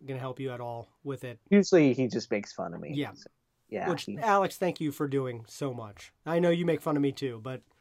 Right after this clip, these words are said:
Speaker 1: it's okay.
Speaker 2: He, uh,
Speaker 1: We, we
Speaker 2: yeah.
Speaker 1: need that every now and then
Speaker 2: He
Speaker 1: on
Speaker 2: has
Speaker 1: this
Speaker 2: made
Speaker 1: show.
Speaker 2: your fast passes quite a few times.
Speaker 1: He has, he has. It's great. I love,
Speaker 2: We
Speaker 1: I,
Speaker 2: like
Speaker 1: it's,
Speaker 2: to go
Speaker 1: well, and
Speaker 2: on
Speaker 1: that's why I like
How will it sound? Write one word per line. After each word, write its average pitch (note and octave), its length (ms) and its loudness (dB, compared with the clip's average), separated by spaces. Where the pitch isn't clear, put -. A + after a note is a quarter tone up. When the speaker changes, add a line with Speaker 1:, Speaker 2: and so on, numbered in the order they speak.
Speaker 1:
it's - 80 -18
okay. B2+ 320 -8
Speaker 2:
He, F3+ 220 8
uh, A#2+ 240 8
Speaker 1:
We, - 80 -2
we G3 160 4
Speaker 2:
yeah. D3 120 10
Speaker 1:
need C#3+ 120 4
that D3 160 2
every C#3 160 0
now C#3 180 0
and C3 80 -4
then C3+ 80 -4
Speaker 2:
He C3 60 -6
Speaker 1:
on - 60 0
Speaker 2:
has - 60 -2
Speaker 1:
this C3+ 120 -6
Speaker 2:
made G#3 100 6
Speaker 1:
show. B2 80 0
Speaker 2:
your - 220 -2
fast A#2+ 300 4
passes A#2+ 360 -2
quite G#3 200 0
a - 40 -6
few F#4 160 -2
times. - 460 -6
Speaker 1:
He A#3+ 160 2
has, D4 360 -2
he E3+ 120 -6
has. G3 180 -4
It's A#2 140 -14
great. D3 320 -4
I C3 80 -4
love, D3 280 0
Speaker 2:
We E3 160 4
Speaker 1:
I, - 20 6
Speaker 2:
like F3+ 160 2
Speaker 1:
it's, - 100 -2
Speaker 2:
to - 80 -20
go F3 180 0
Speaker 1:
well, A3 120 10
and C4+ 80 8
Speaker 2:
on D4+ 60 8
Speaker 1:
that's C#4+ 80 2
why C#4 100 6
I - 40 8
like - 80 6